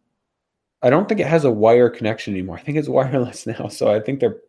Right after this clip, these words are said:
pretty close to being on par, par with each other and whatever. Uh, and, and that one was too slow and old, I think, to do screen share. I never really tried, but maybe it would have handled it. Anyways, this is what we're looking at here. Uh, maybe I can zoom in a bit for you guys.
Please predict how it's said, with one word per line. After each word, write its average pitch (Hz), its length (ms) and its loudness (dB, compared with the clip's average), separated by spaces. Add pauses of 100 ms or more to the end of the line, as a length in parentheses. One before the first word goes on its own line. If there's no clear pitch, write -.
(120)
pretty 131 180 2
close 113 260 2
to - 80 -14
being 113 220 -4
on 101 200 -4
par, 98 280 2
par 98 260 0
with 101 140 -2
each 90 120 -8
other 62 220 -4
and - 220 -8 (480)
whatever. 104 540 4 (260)
Uh, 107 460 0
and, 117 320 0
and 131 180 0
that 147 160 6
one 143 120 2
was 117 180 0
too 131 160 -8
slow 107 340 0
and 101 100 -4
old, 98 200 -6
I 92 100 -8
think, 95 200 -12
to 101 80 -16
do 95 100 -10
screen 95 280 -12
share. 98 200 -10
I - 20 -10
never 95 220 -6
really 92 220 -10
tried, - 460 -14
but - 200 -20
maybe 123 200 4
it - 80 2
would 208 100 -2
have - 80 -6
handled - 320 -8
it. - 180 -6
Anyways, 110 420 4 (1080)
this 175 220 4
is 196 80 4
what 160 140 8
we're 143 120 8
looking 131 220 4
at 110 100 -2
here. 110 360 0 (200)
Uh, 113 360 -6
maybe 104 240 -6
I 101 40 -6
can 101 140 -16
zoom 92 220 -12
in 85 80 -14
a 85 60 -18
bit - 280 -16
for 95 140 -20
you 90 100 -12
guys. 90 440 -20